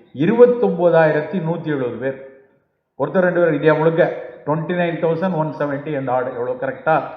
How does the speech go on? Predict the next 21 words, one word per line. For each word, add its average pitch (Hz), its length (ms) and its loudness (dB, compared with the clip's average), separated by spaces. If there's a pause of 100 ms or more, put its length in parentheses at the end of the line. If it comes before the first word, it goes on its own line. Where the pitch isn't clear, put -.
(260)
அந்த 135 180 -4
எண்ணிக்கை. 135 400 -4 (1400)
அவர்கள்ல 233 640 4 (480)
இந்த 147 120 -6
மரணம் 220 460 0
அடைந்ததுக்கு 226 640 2
அப்புறம் 180 280 -4
ரெட்ரோஸ்பெக்டிவ் 233 1080 -2
கிராஸ் 185 520 -2
கண்ட்ரோல் 170 360 -4
கேஸ் 190 400 -4
கண்ட்ரோல் 151 400 -4
ஸ்டடி 143 260 -2
அப்படிம்பாங்க. 123 460 -8 (640)
அந்த 135 380 0
ரெட்ரோஸ்பெக்டிவா 196 800 -2
கேஸ் 196 340 -2
கண்ட்ரோல், 156 280 -4 (360)
ஏன் 196 260 -2
இறந்து 151 260 -2
போனார், 123 260 -2